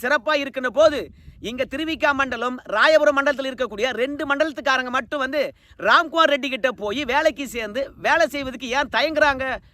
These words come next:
அப்படின்னு வந்து நம்ம மேயர் பிரியா அவர்கள் வந்து கேக்குறாங்க. ஏன்னா, சென்னை பெருநகர வளர்ச்சி குழுமமானது துப்புரவு பணியை மொத்தமா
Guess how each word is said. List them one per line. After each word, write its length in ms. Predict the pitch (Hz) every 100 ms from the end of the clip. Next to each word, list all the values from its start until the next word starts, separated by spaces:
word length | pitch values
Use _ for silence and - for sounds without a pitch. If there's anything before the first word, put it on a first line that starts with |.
| _ - 190
அப்படின்னு 560 | 240 - 220 220 277
வந்து 600 | 349 277 196 170 196 233 - _ _
நம்ம 200 | - 220
மேயர் 320 | 233 233 - 262
பிரியா 300 | 262 285 262
அவர்கள் 240 | 247 220
வந்து 200 | 208 277
கேக்குறாங்க. 640 | 262 294 277 277 269 277 277 - - - - - _ -
ஏன்னா, 560 | 180 277 285 233 196 175 _ _ _ _
சென்னை 680 | - 254 285 226 196 214 262 -
பெருநகர 460 | 240 311 311 294
வளர்ச்சி 300 | 277 277 254
குழுமமானது 800 | 262 262 277 247 240 240 269 160 - _ _ _
துப்புரவு 380 | 247 240 339 320
பணியை 420 | 277 254 214 196
மொத்தமா 600 | - 196 233 - 302 285